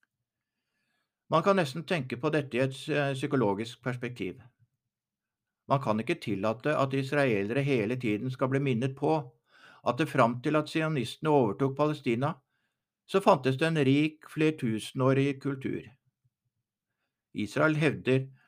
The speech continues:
at det de holder på med, ikke er i strid med internasjonal lovgivning. Heller ikke her respekterer Israel hverken internasjonal lov eller de traktatene de har underskrevet,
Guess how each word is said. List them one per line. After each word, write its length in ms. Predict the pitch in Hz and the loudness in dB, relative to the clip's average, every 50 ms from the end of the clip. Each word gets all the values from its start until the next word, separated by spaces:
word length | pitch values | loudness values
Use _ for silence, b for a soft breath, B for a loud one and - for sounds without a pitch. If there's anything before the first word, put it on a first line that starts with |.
| b b b - | b b b -2
at 240 | 143 147 147 - _ | -2 -2 -2 -4 _
det 200 | - 120 120 120 | 0 2 2 4
de 100 | 143 147 | 4 4
holder 240 | 147 147 151 151 151 | 4 4 2 2 0
på 240 | - 127 104 107 113 | 0 2 4 4 4
med, 240 | 135 156 160 - - | 4 0 0 -2 -2
ikke 240 | - 131 123 123 | -4 -4 -2 0
er 80 | 131 170 | 0 0
i 40 | 185 | -2
strid 340 | - - 123 113 117 117 135 | -2 -4 -2 -2 0 0 0
med 160 | 131 - - | -2 -2 -2
internasjonal 380 | - - 123 117 123 123 123 | -4 -4 -6 -4 -2 0 0
lovgivning. 540 | 120 110 95 95 95 95 107 110 110 101 98 - _ _ _ _ _ _ _ _ _ _ _ _ _ _ - | 0 0 0 -2 -2 -4 -6 -8 -8 -10 -12 -16 _ _ _ _ _ _ _ _ _ _ _ _ _ _ -8
Heller 240 | 101 95 104 120 131 | -6 -4 -4 -4 -2
ikke 160 | 127 151 135 | 0 0 2
her 240 | 127 127 139 156 160 | 4 4 4 4 4
respekterer 760 | 165 165 - - 190 185 - - 127 113 110 113 127 135 | 0 -2 -2 -4 -4 -4 -2 0 2 2 2 4 2 2
Israel 540 | 131 107 101 101 - - 120 120 117 123 123 b b b b | 2 2 0 0 0 0 0 0 0 -2 -6 b b b b
hverken 300 | 139 139 135 135 170 160 | 2 2 4 4 2 2
internasjonal 640 | 143 127 120 120 151 147 143 135 135 160 160 156 151 | 2 -2 -2 0 0 0 0 2 2 4 4 6 6
lov 300 | 143 151 156 156 156 156 b b b b b | 6 6 6 4 2 0 b b b b b
eller 160 | - 175 175 | 2 2 4
de 140 | 151 143 131 | 4 2 2
traktatene 760 | 110 165 165 165 - 143 113 110 107 - - 147 147 147 - - _ _ _ | 2 0 0 2 4 6 6 6 4 2 -4 -4 -4 -4 -6 -10 _ _ _
de 100 | - - | 2 4
har 140 | 131 135 131 | 6 8 8
underskrevet, 720 | 123 110 98 - - 104 95 90 90 - - _ _ - | 6 4 2 -2 -4 -6 -6 -6 -10 -12 -18 _ _ -20